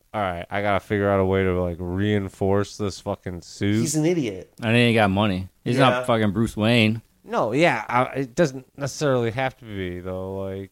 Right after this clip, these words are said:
Speaker 1: you just get something a little
Speaker 2: It's,
Speaker 1: bit better.
Speaker 2: no, it's why he should have fucking taken up the apprenticeship with Big Daddy and Hit Girl, because they're loaded with fucking cash money,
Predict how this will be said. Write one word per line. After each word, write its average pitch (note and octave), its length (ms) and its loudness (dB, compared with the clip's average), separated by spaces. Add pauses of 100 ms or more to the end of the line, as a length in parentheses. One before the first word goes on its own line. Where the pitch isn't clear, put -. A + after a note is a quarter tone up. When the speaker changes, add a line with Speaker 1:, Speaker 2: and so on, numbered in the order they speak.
Speaker 1:
you A2+ 180 -16
just B2 240 -8
get G#2 160 -4
something G#2 500 -6
a F#2 80 -2
little F2+ 220 0
Speaker 2:
It's, F#2+ 160 4
Speaker 1:
bit - 60 -6
better. F3+ 120 0
Speaker 2:
no, A3 160 2
it's C#3 140 0
why E3 200 4
he D#3 120 -6
should F3 220 -2
have E3 100 -2
fucking D#3 280 -2
taken D#3 280 0
up C#3+ 140 0
the C#3 100 -2
apprenticeship C3 840 -2
with G#2+ 180 -4
Big A#2 160 0
Daddy A2 280 2
and G#2 120 -4
Hit C#3+ 180 -4
Girl, G2 280 -2
because G#2+ 380 -6 (280)
they're E3+ 300 4
loaded D3+ 680 6
with G#2 100 -8
fucking G#2 440 -6
cash G2+ 420 -6
money, F2+ 500 -6